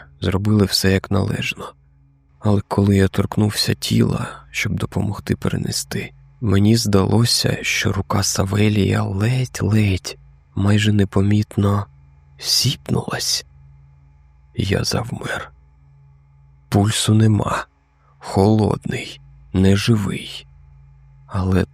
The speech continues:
то сіпання, воно не здалося.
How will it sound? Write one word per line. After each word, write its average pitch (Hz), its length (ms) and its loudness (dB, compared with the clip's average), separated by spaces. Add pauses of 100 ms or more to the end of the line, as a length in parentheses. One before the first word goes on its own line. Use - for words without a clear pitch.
то 123 180 4
сіпання, - 1200 -4 (1160)
воно 95 460 2
не 98 160 0
здалося. - 720 -4